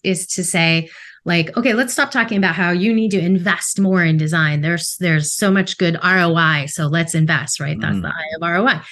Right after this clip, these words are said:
Speaker 1: Let's say, let's just look at how much we're spending on design today. We're already spending it. This, the money is gone. It's, like, out the door. But
Speaker 2: Mm-hmm.
Speaker 1: are we spending it,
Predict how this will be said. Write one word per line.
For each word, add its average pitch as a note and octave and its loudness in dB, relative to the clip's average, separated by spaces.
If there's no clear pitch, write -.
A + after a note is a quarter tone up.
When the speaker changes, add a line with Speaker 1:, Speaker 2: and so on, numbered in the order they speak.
Speaker 1:
Let's A3+ 0
say, F3+ -2
let's B3+ -2
just D#4+ -2
look A3 -2
at F3+ -2
how B3+ 0
much C4+ 0
we're A#3 -2
spending A3+ 0
on F#3+ 2
design F3 0
today. F3+ -2
We're - -6
already A#3+ 2
spending F#3 -4
it. - -12
This, F#3+ -2
the F#3 0
money A3 4
is G3+ -2
gone. D3 -2
It's, D3+ -4
like, D#3 -2
out G3 0
the F#3 0
door. D3+ -2
But F#2+ 0
Speaker 2:
Mm-hmm. - -2
Speaker 1:
are A3+ 0
we B3+ -10
spending G3+ 0
it, E3 0